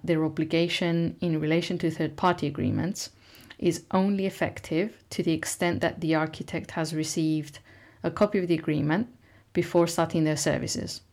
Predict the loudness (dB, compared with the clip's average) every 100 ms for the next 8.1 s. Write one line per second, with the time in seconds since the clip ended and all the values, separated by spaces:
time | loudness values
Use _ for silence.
0 | _ -20 -16 0 0 2 0 0 0 2
1 | 2 2 0 0 0 0 0 0 -2 -2
2 | 0 0 0 -4 -2 -2 -2 -6 -14 _
3 | -20 -20 -20 -20 -4 0 0 2 2 2
4 | 0 0 -4 0 -2 -2 -12 -18 _ -4
5 | 0 2 2 2 0 -2 -6 -8 _ _
6 | 0 2 4 2 0 -6 -4 -8 -6 -2
7 | 0 0 -2 0 2 2 0 0 0 -2